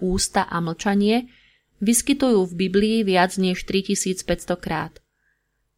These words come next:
Stránky písma sú plné príbehov o ľuďoch, ako sme my. Niektorí z nich sú pre nás úžasným príkladom toho, ako využívať slová na budovanie,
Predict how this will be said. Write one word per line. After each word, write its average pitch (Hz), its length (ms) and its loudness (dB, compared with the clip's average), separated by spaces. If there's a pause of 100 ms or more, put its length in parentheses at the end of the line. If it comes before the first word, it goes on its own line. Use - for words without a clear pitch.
(140)
Stránky 254 460 2
písma 226 340 0
sú 202 160 -2
plné 208 320 2
príbehov 190 560 2
o 185 60 4
ľuďoch, 190 420 0
ako 185 240 -2
sme 185 240 0
my. 170 240 -6 (760)
Niektorí 220 420 4
z 202 140 0
nich 226 160 2
sú 185 180 -2
pre 185 140 0
nás 190 320 -2
úžasným 190 560 -2
príkladom 180 500 -4
toho, 185 400 -2
ako 175 380 -6
využívať 185 580 0
slová 180 400 0
na 165 220 -4
budovanie, 196 840 0